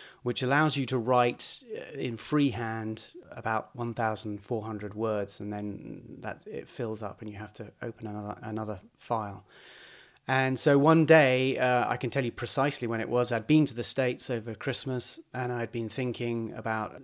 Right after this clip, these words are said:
writing and I really must do it. And I got back to work in January, cold January day,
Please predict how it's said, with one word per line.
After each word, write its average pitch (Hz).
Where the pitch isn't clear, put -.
writing 120
and 113
I 113
really 120
must 117
do 123
it. 117
And 117
I 107
got 117
back 120
to 127
work 135
in 113
January, 123
cold 123
January 110
day, 117